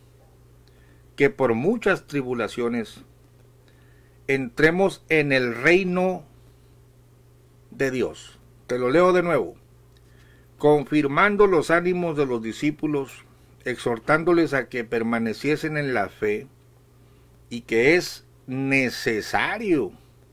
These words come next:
que por muchas tribulaciones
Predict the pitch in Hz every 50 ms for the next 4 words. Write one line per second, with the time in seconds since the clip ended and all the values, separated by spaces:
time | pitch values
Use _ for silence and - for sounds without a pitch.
0 | _ _ _ _ _ _ _ _ _ _ _ _ _ - _ _ _ _ _ -
1 | 131 127 117 - - - - 117 120 117 110 101 92 87 87 95 123 185 220 185
2 | - - - 160 147 131 - - - - 120 117 110 101 95 98 98 92 87 -
3 | - 123 143 180 202 220 233 226 196 - - - _